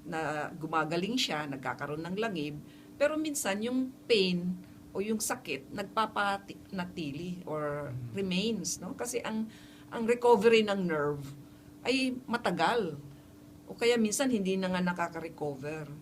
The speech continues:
Speaker 1: So yung pain na yun, na ang tawag namin naman ay post-herpetic, ibig sabihin after sa herpes, neuralgia, ibig sabihin pain sa nerves, minsan taon nagpapaiwan.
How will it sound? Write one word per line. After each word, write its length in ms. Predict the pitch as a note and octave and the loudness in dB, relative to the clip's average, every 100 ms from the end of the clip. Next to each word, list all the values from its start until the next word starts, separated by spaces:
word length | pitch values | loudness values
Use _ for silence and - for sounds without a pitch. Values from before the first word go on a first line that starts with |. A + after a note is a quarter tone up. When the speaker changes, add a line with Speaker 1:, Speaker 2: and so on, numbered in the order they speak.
| - - - | -16 -20 -18
Speaker 1:
So 160 | - C#4+ | -8 -4
yung 240 | D4+ F#4+ | -2 -4
pain 240 | - D4+ C4+ | -4 -2 2
na 100 | B3+ | 2
yun, 320 | F#3+ D#3 D#3 | 2 0 -2
na 80 | D#3+ | -6
ang 140 | F#3 | -4
tawag 320 | G#3 G3 F#3+ | 0 0 0
namin 400 | F#3 F3+ F3+ F3 | 0 0 0 0
naman 240 | F3 E3 D3 | -4 -8 -6
ay 240 | D3 D3 D3 | -6 -6 -4
post-herpetic, 960 | F3+ F3+ - F3+ E3+ E3+ E3 - C3+ - | -4 -4 -4 -8 -6 -6 -6 -8 -10 -10
ibig 180 | C#3+ | -12
sabihin 320 | C#3+ D#3 D3+ - | -8 -6 -6 -2
after 380 | E3 - - | -2 -2 -8
sa 180 | D#3+ E3 | -6 -8
herpes, 680 | D#3+ D#3+ D3+ - C3+ - - - | -4 -4 -4 -8 -10 -10 -12 -6
neuralgia, 640 | F3+ E3+ E3+ E3 D#3+ C3+ - | -2 0 2 2 0 -6 -8
ibig 160 | C#3 | -10
sabihin 300 | - D3+ D3 | -8 -6 -8
pain 280 | C#3+ D#3+ E3 | -2 -2 -2
sa 120 | E3+ D#3+ | -6 -6
nerves, 600 | C#3+ B2+ B2 - - - - - - - - | -6 -6 -8 -8 -10 -12 -20 -20 -20 -20 -4
minsan 320 | C#4 D#4+ F#4+ F#4 | 0 0 -2 0
taon 320 | - C#4+ C4 | 2 4 2
nagpapaiwan. 1000 | A#3+ G#3+ G#3 G#3 G3+ - F3+ D#3+ G#3+ | 0 -4 -4 -2 -2 -2 -4 -4 -4